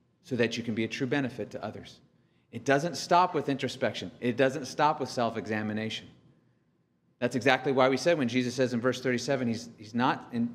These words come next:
"Judge not," he's not saying to suspend moral judgment. What he's saying is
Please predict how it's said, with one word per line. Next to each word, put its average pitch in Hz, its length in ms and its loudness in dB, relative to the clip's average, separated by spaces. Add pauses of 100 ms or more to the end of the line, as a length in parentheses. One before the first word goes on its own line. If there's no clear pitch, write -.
"Judge 120 260 2
not," 131 160 2
he's 104 120 -4
not 117 300 0
saying 113 240 -4
to - 80 -14
suspend 113 440 -4 (400)
moral 117 180 2
judgment. 127 400 0
What 110 100 0
he's 110 120 -2
saying 147 460 2 (500)
is 123 360 2